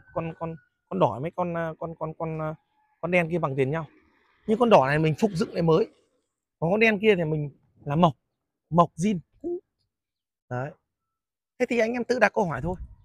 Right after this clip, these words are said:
Là trong đầu anh em thích mới thì mình làm mới. Mới nó có giá trị của mới.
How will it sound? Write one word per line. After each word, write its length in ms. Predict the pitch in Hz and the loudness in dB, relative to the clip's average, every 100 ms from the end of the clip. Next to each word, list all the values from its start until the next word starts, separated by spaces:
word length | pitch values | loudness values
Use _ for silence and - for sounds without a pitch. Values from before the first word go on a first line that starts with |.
| _ | _
Là 140 | 151 156 | -8 0
trong 220 | 233 226 | 4 8
đầu 160 | 175 | 8
anh 100 | 175 | 6
em 80 | 202 | 0
thích 160 | - 233 | -2 4
mới 260 | 185 226 - - - - _ _ _ _ _ _ _ _ - | 8 8 6 -6 -20 -20 _ _ _ _ _ _ _ _ 0
thì 60 | |
mình 120 | 156 | 2
làm 140 | 151 139 | 4 6
mới. 180 | 143 220 - - - _ _ _ _ _ | 4 4 -4 -20 -20 _ _ _ _ _
Mới 440 | 131 147 202 440 - - | -2 4 6 6 0 -6
nó 100 | 196 | -2
có 100 | - | 2
giá 140 | 226 | 2
trị 160 | - - | 0 -6
của 80 | 131 | 0
mới. 240 | 131 | 0